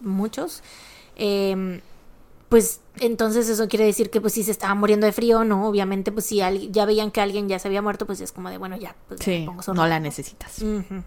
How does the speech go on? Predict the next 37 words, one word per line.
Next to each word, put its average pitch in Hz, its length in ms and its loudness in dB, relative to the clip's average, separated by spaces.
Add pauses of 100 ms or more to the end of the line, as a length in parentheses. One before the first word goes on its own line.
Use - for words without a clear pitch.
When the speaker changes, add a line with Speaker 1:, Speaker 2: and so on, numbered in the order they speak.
Speaker 1:
así 185 220 -12
es. - 260 -14 (1080)
Pero 277 200 10
bueno, 269 200 6
otro 294 220 6
dato 285 240 4
bastante 233 400 2
turbio 254 800 2
es - 200 0
que 233 120 4
la 226 140 6
ropa 214 320 4
tanto 202 320 0
de 196 200 0
Kolevatov 214 640 4
como 208 240 4
la 196 140 6
de 180 100 0
Dubinina 208 540 2
mostraban 202 720 4
evidencia 220 500 2
de 202 140 -2
ser 185 400 -2
radioactiva. - 720 -6 (720)
Speaker 2:
Mm. 165 800 -10
Speaker 1:
Pero 247 180 8
muy 269 160 2
poca, - 340 -4 (280)
muy 247 160 2
poca, 277 420 4
y 240 80 -4
sus 226 220 -2
cuerpos 269 640 2
en 233 160 0
sí 262 260 -6
no 226 340 2
tenían 196 840 -2